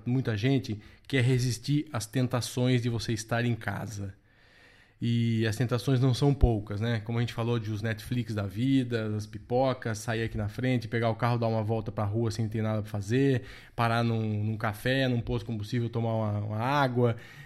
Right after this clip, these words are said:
Então, assim, as tentações são demais.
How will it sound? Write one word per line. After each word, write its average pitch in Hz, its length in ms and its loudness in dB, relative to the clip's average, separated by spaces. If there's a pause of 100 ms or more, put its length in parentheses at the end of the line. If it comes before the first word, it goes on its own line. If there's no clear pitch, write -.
(120)
Então, 135 260 2
assim, 120 440 2
as 107 100 -2
tentações 131 460 0
são 151 300 2
demais. 139 840 2